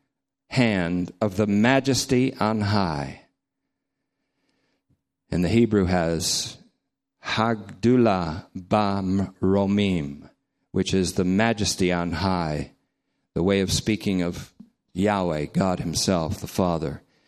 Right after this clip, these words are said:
The eternal Logos then, as John teaches, himself God, became flesh.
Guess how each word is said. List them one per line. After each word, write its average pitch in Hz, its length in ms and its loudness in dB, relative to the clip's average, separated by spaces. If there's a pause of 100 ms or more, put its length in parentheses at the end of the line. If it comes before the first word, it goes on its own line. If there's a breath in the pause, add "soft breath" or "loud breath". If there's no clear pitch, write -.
(340 soft breath)
The 104 200 2
eternal 135 460 2
Logos 123 540 0
then, 120 280 2
as 95 220 -2
John 107 320 0
teaches, 127 800 -2 (480)
himself 107 680 2
God, 92 560 -2 (920)
became 101 380 0
flesh. - 800 0